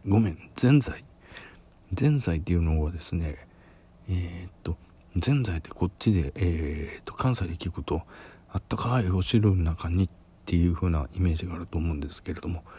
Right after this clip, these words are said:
えー、沖縄で行くと、ぜんざいっていうと、かき氷の上に、えー、練乳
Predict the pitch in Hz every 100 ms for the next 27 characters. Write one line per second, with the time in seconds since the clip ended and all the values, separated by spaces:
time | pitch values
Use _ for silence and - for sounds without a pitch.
0 | - - - _ - 92 80 82 101 -
1 | 123 127 117 110 113 113 - - 92 -
2 | 92 107 104 95 80 78 78 69 - -
3 | - - - - - - - - - -
4 | - - 90 113 120 117 90 90 82 78
5 | 80 80 101 101 - - - 82 78 71
6 | 76 - - - - - - - - -
7 | - - - - - - - - - 95
8 | 95 95 90 85